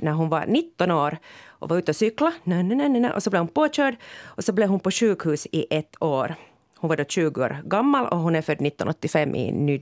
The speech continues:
Jersey. Och, eh, hon låg där på sjukhuset.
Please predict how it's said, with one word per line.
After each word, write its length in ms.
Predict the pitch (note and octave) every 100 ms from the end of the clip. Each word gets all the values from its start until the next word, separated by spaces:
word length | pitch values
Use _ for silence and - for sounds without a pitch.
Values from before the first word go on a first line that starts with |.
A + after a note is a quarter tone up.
| D3
Jersey. 380 | A#2+ - - - - - - - - - - -
Och, 360 | E3+ - -
eh, 220 | E3+ D#3
hon 140 | G#3 C#4+
låg 100 | A3
där 80 | E3+
på 120 | E3+
sjukhuset. 720 | - C#4 A#3 A3+ G3+ G3+